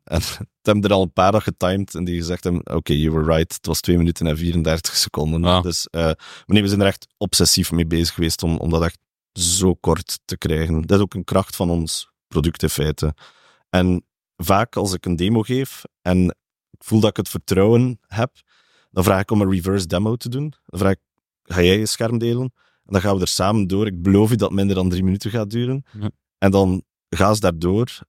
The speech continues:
Speaker 1: En dan zit er zeer veel aha-momenten van, "Ah, oh, ah, je hebt dat gevonden en dat zit erin." En dan,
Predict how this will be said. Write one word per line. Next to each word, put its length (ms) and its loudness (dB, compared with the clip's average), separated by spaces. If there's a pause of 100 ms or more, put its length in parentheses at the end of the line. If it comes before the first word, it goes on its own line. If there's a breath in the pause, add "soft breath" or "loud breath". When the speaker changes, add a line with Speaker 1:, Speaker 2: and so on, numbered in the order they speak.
(140)
Speaker 1:
En 100 -2
dan 120 4
zit 160 0
er 120 -6
zeer 240 0
veel 220 0
aha-momenten 840 -4
van, 160 -8
"Ah, 220 0 (100)
oh, 220 -2
ah, 180 0 (120)
je 80 -4
hebt 180 -2
dat 120 0
gevonden 540 0
en 120 0
dat 160 2
zit 200 0
erin." 200 2
En 80 -2
dan, 180 0